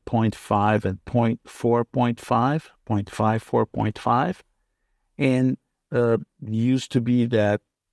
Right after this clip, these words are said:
we would place someone on levothyroxine once that patient had a value greater than ten. Now, many physicians are f-, considering patients with hypothyroidism, even if the T S H levels are below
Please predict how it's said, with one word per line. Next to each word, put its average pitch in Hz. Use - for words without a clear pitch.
we 110
would 110
place 120
someone 107
on 104
levothyroxine 101
once 104
that 101
patient 104
had 101
a 92
value 107
greater 104
than 98
ten. 123
Now, 135
many 131
physicians 143
are 113
f-, -
considering 135
patients 107
with 107
hypothyroidism, 101
even 185
if 131
the 117
T 117
S -
H 101
levels 101
are 101
below 92